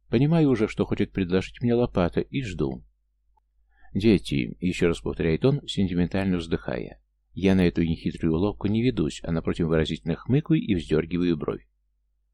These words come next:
Игнат Владимирович, ничуть не смутившись, хохочет беззвучно. "Сергей Францевич, это случаем не ваш знакомый?" светски осведомляюсь я.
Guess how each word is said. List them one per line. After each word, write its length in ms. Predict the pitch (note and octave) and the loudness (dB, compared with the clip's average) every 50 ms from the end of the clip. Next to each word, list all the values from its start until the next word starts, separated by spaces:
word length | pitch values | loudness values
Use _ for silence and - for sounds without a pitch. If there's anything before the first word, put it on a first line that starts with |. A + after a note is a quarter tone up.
| _ _ _ _ _ _ _ | _ _ _ _ _ _ _
Игнат 360 | - F#2+ F#2+ F#2+ G2+ F#2 - | -4 -2 0 0 0 0 0
Владимирович, 640 | - F2 D#2+ D2 E2 F#2 A2+ A2+ B2 C#3 - - - - - | 0 0 2 2 2 2 4 4 2 0 -2 -6 -12 -8 -6
ничуть 320 | G2+ G#2+ - - D#3 - | -4 -2 0 -2 -2 0
не 80 | D3 G#2+ | -2 -2
смутившись, 580 | - - F#2 E2 - - B2+ - - - - | 0 0 -2 0 0 -2 -2 -2 -2 -4 -6
хохочет 520 | - - F#2 - - G2 F#2 - G2 F2 E2+ | -6 -6 -6 -4 -2 -4 -2 -2 -2 -2 -2
беззвучно. 680 | D#2+ D#2+ C#2+ D2+ C#2+ C2+ - - - - - - - _ _ _ _ _ _ _ | -2 -4 -2 -2 -4 -6 -6 -8 -10 -12 -12 -12 -16 _ _ _ _ _ _ _
"Сергей 380 | - - F#2+ F2+ F#2 G2+ A2 G2+ | -2 2 2 4 4 4 2 2
Францевич, 600 | - - G#2 G2 F2 D#2+ - - C#2 C2+ - - | 2 2 4 4 4 2 2 0 0 0 -2 -2
это 220 | - - - G2 | -4 -4 -4 -4
случаем 380 | - - - F#2+ - - F#2 F2 | -2 0 0 0 2 2 4 4
не 100 | F#2 G2 | 6 6
ваш 240 | G#2+ C3 C#3+ C#3 C#3 | 4 4 2 2 0
знакомый?" 520 | E3 E3 E3+ - - C3 F2+ D2+ C#2+ C2+ | -2 -2 0 2 2 4 4 4 2 0
светски 340 | - - E2 D2 - - D#2+ | 0 0 -2 -2 0 0 -2
осведомляюсь 600 | D2 - D#2 C#2+ D2+ D2 D#2 F2 F#2+ F#2+ F2 - | -2 -2 -2 -2 0 0 2 2 0 0 -2 -2
я. 240 | - B1+ A#1 - - | -4 -6 -6 -8 -10